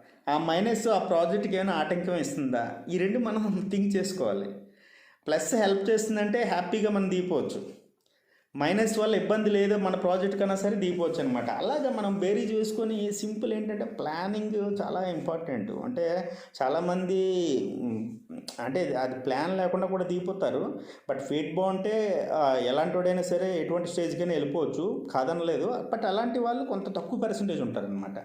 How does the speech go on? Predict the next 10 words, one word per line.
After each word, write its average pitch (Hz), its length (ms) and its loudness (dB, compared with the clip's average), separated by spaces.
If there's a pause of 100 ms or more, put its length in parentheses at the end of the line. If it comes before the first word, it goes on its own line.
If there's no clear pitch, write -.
(760)
కాకపోతే 202 260 0
ప్లాన్ 165 440 0
ఉండి 254 640 -2 (140)
మనకి 180 440 -2
సరైన, 196 420 2 (800)
ఆ, 156 100 0
ఆ 147 540 4
కాన్సెప్ట్ 196 400 0
మీద 202 260 2
లేదంటే 175 1000 2